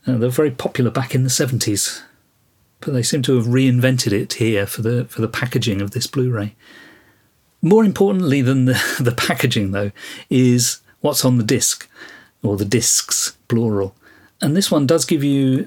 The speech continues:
The Martian Chronicles in genuine high definition. It was shot on film and has been rescanned in H D.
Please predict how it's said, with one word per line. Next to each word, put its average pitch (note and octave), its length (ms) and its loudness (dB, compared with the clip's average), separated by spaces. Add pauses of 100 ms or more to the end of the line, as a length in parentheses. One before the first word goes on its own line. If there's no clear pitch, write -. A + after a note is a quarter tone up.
The - 100 0
Martian C3 320 2
Chronicles A#2 560 0
in A#2+ 320 2
genuine C3+ 540 2
high A#2 260 0
definition. A#2+ 640 -2 (420)
It E3+ 140 0
was B2+ 100 0
shot - 300 0
on C3 140 4
film B2+ 480 2 (120)
and A#2 220 0
has G#2 100 -2
been A2+ 260 0
rescanned A#2+ 800 0 (220)
in A2 560 -4
H A#2+ 320 -4
D. G2+ 320 -4